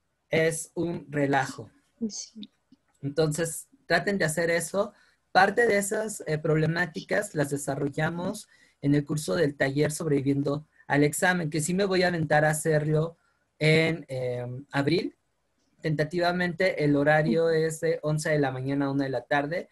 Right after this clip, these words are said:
Speaker 1: Me voy a llevar todos los fines de semana en ese taller, porque, bueno,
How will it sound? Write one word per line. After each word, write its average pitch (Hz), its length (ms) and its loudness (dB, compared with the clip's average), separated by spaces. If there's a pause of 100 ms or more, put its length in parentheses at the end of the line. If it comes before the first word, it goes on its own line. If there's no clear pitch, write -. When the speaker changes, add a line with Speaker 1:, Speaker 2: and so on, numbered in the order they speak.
(340)
Speaker 1:
Me 143 100 2
voy 170 160 4
a 208 60 4
llevar 156 420 2
todos 175 260 -4
los 143 200 -4
fines 151 280 -2
de 135 80 -4
semana 147 680 -2 (440)
en 143 220 0
ese 151 800 0
taller, 143 560 0 (300)
porque, 185 420 0
bueno, 151 360 -2